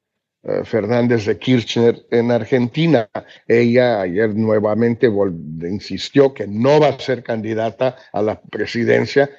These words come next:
no, pero sí va a ser candidata a la reelección como senadora, porque con eso mantiene el fuero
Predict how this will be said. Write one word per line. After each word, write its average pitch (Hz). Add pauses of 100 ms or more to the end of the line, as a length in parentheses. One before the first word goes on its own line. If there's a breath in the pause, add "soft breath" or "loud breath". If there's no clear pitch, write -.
(120)
no, 139 (160 loud breath)
pero 110
sí 156
va 185
a 151
ser 135
candidata 123 (260 loud breath)
a 104
la 104
reelección 107
como 113
senadora, 131 (220 soft breath)
porque 110
con 113
eso 117
mantiene 113
el 117
fuero 156